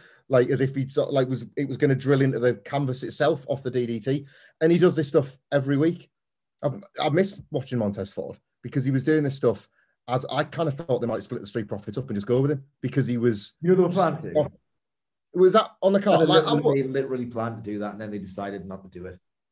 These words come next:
Speaker 1: I know that sounds very W W E, right? Split the tag team up, et cetera. I wouldn't have been against it.
Speaker 2: No.
Speaker 1: Like, he was dom-, he was dominating the conversation after SmackDown. He was this one guy that would do something every week that you'd want to talk about, you'd want to watch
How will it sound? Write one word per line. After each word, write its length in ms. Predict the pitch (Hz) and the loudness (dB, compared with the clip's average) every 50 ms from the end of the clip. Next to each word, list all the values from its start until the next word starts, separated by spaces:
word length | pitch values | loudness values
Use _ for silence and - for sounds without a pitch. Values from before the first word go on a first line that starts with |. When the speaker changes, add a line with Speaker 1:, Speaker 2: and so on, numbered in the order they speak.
| _ _ - | _ _ -4
Speaker 1:
I 60 | 233 | 2
know 100 | 254 277 | 4 4
that 140 | 285 269 - | 4 4 2
sounds 240 | - 240 233 214 202 | 0 0 0 2 2
very 160 | 220 208 202 | 4 4 4
W 240 | 202 196 175 170 170 | 4 2 2 2 0
W 160 | 151 156 143 | 2 2 2
E, 100 | 117 107 | 2 0
right? 180 | 95 90 92 | 0 -4 -4
Split 220 | - - - 147 - | -6 -6 -6 -6 -6
the 60 | 131 | -4
tag 180 | - 131 123 - | -4 -6 -6 -4
team 160 | - 113 101 | -4 -4 -4
up, 140 | 98 101 113 | -4 -4 -6
et 100 | 95 - | -10 -10
cetera. 380 | - 98 - - - 80 - _ _ _ _ _ - | -12 -14 -12 -12 -14 -14 -14 _ _ _ _ _ -2
I 60 | 180 | 4
wouldn't 160 | 214 226 226 | 6 6 6
have 80 | 202 - | 6 4
been 80 | 139 | 0
against 340 | 117 104 143 160 175 - - | 0 0 0 0 0 0 -2
it. 140 | 180 165 - - _ _ _ | -2 -4 -4 -6 _ _ _
Speaker 2:
No. 180 | 113 113 113 110 | -6 -4 -2 0
Speaker 1:
Like, 140 | 156 147 160 | 2 4 4
he 120 | 185 208 | 4 4
was 120 | 208 202 - | 4 2 0
dom-, 240 | 190 170 165 - - | 0 0 0 2 2
he 140 | 165 208 208 | 4 4 4
was 80 | 196 | 4
dominating 380 | 202 208 202 208 208 202 190 180 | 6 6 6 6 6 4 2 2
the 60 | 180 | 0
conversation 540 | 180 175 151 135 135 156 160 180 180 - 175 | -2 -2 -2 0 2 2 2 2 2 -2 -6
after 180 | 147 - - | -6 -6 -6
SmackDown. 440 | 123 - - 110 104 104 107 104 101 | -8 -6 -6 -6 -6 -4 -4 -4 -2
He 120 | 107 131 156 | -2 -2 -2
was 160 | 170 156 139 | -2 -2 -2
this 180 | 135 170 - - | 0 0 2 2
one 200 | 190 208 220 208 | 2 2 4 2
guy 260 | 196 180 160 139 120 | 4 4 4 4 4
that 60 | 110 | 2
would 120 | 101 113 101 | 0 -2 0
do 100 | 139 131 | 0 0
something 320 | - - 165 147 135 143 | 0 0 -2 -2 0 0
every 160 | 139 127 131 | 0 0 0
week 220 | 135 139 131 - 101 | 2 0 0 0 -2
that 60 | 107 | -4
you'd 100 | 104 117 | -4 -2
want 180 | 135 143 143 | -2 -2 -2
to 20 | 135 | 0
talk 180 | 139 139 139 | 0 0 0
about, 180 | 139 147 131 120 | 0 -2 -2 -2
you'd 160 | 123 113 107 | -4 -6 -2
want 280 | 123 143 147 147 147 - - | 0 0 0 0 -2 -6 -6
to 100 | 131 120 | -4 -2
watch 480 | 110 120 135 - - - - - - | 0 0 0 0 -2 -8 -16 -20 -20